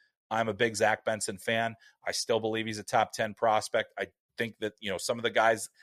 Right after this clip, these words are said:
I feel a little more safer, uh, pro-, a little safer projecting those guys in, uh, you know, top six roles.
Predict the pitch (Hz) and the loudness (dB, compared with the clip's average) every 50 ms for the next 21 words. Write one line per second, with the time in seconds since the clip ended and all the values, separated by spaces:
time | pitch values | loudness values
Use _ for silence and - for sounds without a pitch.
0 | - - - 101 107 - - 127 113 110 117 117 117 120 117 107 - - - - | -20 -10 -4 -4 -4 -2 -2 -2 0 0 0 0 0 0 -2 -4 -4 -6 -4 -2
1 | 127 123 120 - - 135 131 123 120 117 - _ _ _ _ _ _ _ - 113 | -2 -2 -2 -2 0 0 0 0 0 -4 -6 _ _ _ _ _ _ _ -4 0
2 | 104 98 - - - 123 101 98 - - 107 101 104 127 123 113 104 - - 135 | 0 0 -2 -4 -12 -12 -12 -8 -4 -2 0 2 4 4 4 4 4 2 2 2
3 | 139 135 - 156 135 - - - 123 110 - - 127 127 - - - 139 127 127 | 2 2 2 0 -2 -2 -4 -6 -6 -4 2 6 6 6 6 6 0 -4 -4 0
4 | 127 127 127 127 117 120 - 127 120 117 120 120 120 120 117 - - _ - - | 4 6 6 6 4 4 4 6 6 8 6 4 2 0 -4 -10 -14 _ -20 -20
5 | _ - _ - 127 117 113 110 107 107 104 104 101 - _ _ _ _ _ _ | _ -20 _ -4 -2 0 0 0 -2 -4 -6 -10 -14 -18 _ _ _ _ _ _
6 | - 110 101 98 95 92 95 - 101 98 95 87 87 - - - 139 123 113 - | -4 -2 0 0 0 -2 -4 -4 -6 -4 -4 -4 -6 -4 0 2 2 2 2 0
7 | - - - 139 127 - - - 123 123 123 127 127 123 120 - | 0 0 2 2 2 2 -2 -2 0 2 4 4 2 2 -2 -8